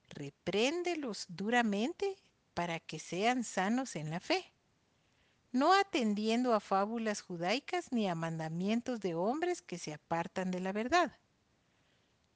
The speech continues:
Todas las cosas son puras para los puros, mas para los corrompidos e incrédulos nada les es puro, pues hasta su mente y su conciencia están corrompidas.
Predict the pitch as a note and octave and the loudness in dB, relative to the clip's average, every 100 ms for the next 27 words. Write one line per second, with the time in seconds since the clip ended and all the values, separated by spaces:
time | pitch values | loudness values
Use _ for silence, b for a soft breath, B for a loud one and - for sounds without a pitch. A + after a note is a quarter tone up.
0 | _ - E3+ G3+ B3+ A#3+ F3+ - F#3+ A#3 | _ 0 4 6 4 2 -4 -4 -2 -2
1 | A#3 B3 A#3+ - G#3 D4+ F#4+ - E3+ D3 | 0 0 0 -2 -2 -2 -2 -4 -6 -4
2 | D3+ E3 - E4 F#4+ - - - _ _ | -8 -10 -2 0 0 -2 -12 -16 _ _
3 | _ b b b b b - A#3 C4+ - | _ b b b b b 2 6 6 6
4 | C4+ B3+ B3 A#3+ - A#3+ A#3+ A#3+ A#3+ C#4+ | 4 6 4 0 2 2 4 2 0 2
5 | E4 F#4 - C4 G#3 - G#3+ A3 B3 D#4 | 2 2 2 2 2 0 0 0 0 -2
6 | E4 F4 - _ - G#3 G#3+ A3 B3 C#4+ | -2 -4 -8 _ 0 4 6 6 6 2
7 | C#4+ - F#3+ F3+ E3 - - _ - A3+ | -2 -6 -2 -2 -4 -8 -18 _ -2 0
8 | A3 - - F#4+ F4+ - _ _ _ _ | 0 -6 0 2 2 -4 _ _ _ _
9 | _ _ _ _ _ _ _ _ _ - | _ _ _ _ _ _ _ _ _ 4
10 | C4+ C4+ B3+ - A#3 A#3+ A3+ A#3+ D#4 F4+ | 4 4 2 2 2 4 4 4 4 2
11 | E4+ - A3+ F3+ F3 - A#3 D#4+ G4+ A4 | 2 0 -4 -4 -4 -2 0 0 2 0
12 | G4+ - D#3 - - F3 F3+ F#3 F3 D#3 | 0 -4 -8 -4 -2 -2 -2 -4 -4 -6
13 | - F3+ C#3+ C#3 - | -6 -6 -6 -8 -16